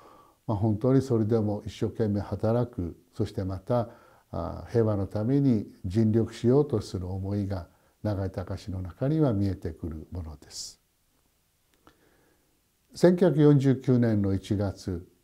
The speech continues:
長崎の鐘が英語、ドイツ語、韓国語、ベルギー語などに翻訳されていきます。そしてその年の十二月、長崎市から名誉市民の称号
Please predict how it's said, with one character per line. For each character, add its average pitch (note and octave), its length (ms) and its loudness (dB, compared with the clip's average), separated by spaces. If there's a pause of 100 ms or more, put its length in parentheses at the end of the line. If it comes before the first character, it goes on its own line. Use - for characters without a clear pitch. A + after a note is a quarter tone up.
(120)
長 A#2 240 0
崎 A2 300 -2
の G2 160 0
鐘 G2+ 320 -2
が G2 260 -4 (380)
英 A#2+ 220 6
語、 G2 440 -2
ド G#2+ 240 4
イ G2 60 2
ツ - 240 -6
語、 F#2 360 -6 (220)
韓 G#2+ 260 -2
国 F#2+ 320 -6
語、 F#2 280 -6 (400)
ベ A2+ 140 6
ル G#2+ 80 2
ギ G#2+ 120 0 (100)
ー F#2 60 0
語 F#2+ 220 -2
な F#2 160 -4
ど A2 160 0
に C3 240 2
翻 G#2+ 260 -2
訳 G2+ 140 -6
さ - 180 -6
れ F2+ 140 -8
て E2 300 -14 (100)
い F2+ 80 -10
き E2+ 140 -14
ま D2+ 120 -14
す。 - 280 -20 (1300)
そ C#3 160 4
し - 60 2
て C3+ 140 6
そ C#3 120 2
の C3+ 100 4
年 C#3 280 2
の A#2+ 220 4
十 A#2 180 2
二 A2+ 160 4
月、 G2+ 500 -2 (480)
長 A2+ 240 2
崎 G2+ 240 -2
市 - 160 -14
か G#2+ 160 -2
ら G2+ 280 -4 (500)
名 A2 300 2
誉 G#2+ 160 2
市 - 180 -4
民 C#3 300 4
の F#2+ 320 -2
称 G2+ 280 -2
号 F2+ 140 -6